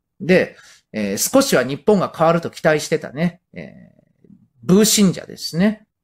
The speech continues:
お気の毒様という感じですよね。うん、まあ、今日もね、インスタにちょっと上げといたんですけれども、もうとにかく石破が、あの、自分が今までね、総理になる前に散々言ってたことと、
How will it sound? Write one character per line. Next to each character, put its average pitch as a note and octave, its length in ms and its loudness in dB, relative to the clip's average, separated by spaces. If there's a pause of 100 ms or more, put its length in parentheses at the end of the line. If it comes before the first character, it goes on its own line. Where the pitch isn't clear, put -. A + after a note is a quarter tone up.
(540)
お D#3+ 100 0
気 E3+ 140 2
の D#3 100 4
毒 C#3 180 0
様 D3+ 500 -2 (160)
と - 80 -16
い C2+ 140 -18
う B1 60 -20
感 F#2 300 -14
じ F2+ 100 -20
で F2+ 100 -14
す - 220 -20
よ - 80 -20
ね。 F3+ 260 -4 (480)
う - 40 -20
ん、 - 40 -18 (400)
ま E3 120 0
あ、 E3 100 -2
今 C4 140 4
日 E3 60 2
も A2 60 -8
ね、 C#3+ 100 -4
イ D#3 100 0
ン F#3 60 4
ス - 60 -10
タ G#3 120 4
に F3+ 300 -2
ち - 60 0
ょ A3 40 2
っ - 20 0
と G2 100 -2
上 A#2+ 60 -2
げ E3+ 100 -2
と F#3 120 0
い F3 80 -4
た - 120 -12
ん - 80 -20
で - 60 -20
す - 140 -20
け - 100 -12
れ E2 40 -10
ど F2+ 80 -16
も、 C3+ 260 -2 (200)
も E3+ 200 2
う D3+ 60 -4
と D#4+ 120 2
に F4+ 120 -2
か G3+ 120 4
く D#3+ 80 -6
石 E3 260 -6
破 A#3 140 4
が、 G#3+ 220 6
あ G3+ 60 2
の、 F#3 460 0 (380)
自 D3+ 240 0
分 D4+ 160 0
が D4 100 4
今 C#4 400 0
ま D4+ 140 4
で D3+ 100 0
ね、 G3+ 280 -4
総 F4+ 280 2
理 C#4 60 0
に E3 120 0
な F3 160 4
る D3+ 100 2
前 C#3+ 260 0
に B2 200 -6
散 D#4 320 -2
々 C#4+ 180 0
言 C4+ 100 -2
っ - 40 -16
て D4+ 100 -2
た F#3+ 100 0
こ D3+ 120 -2
と A#2+ 100 -6
と、 D3 300 0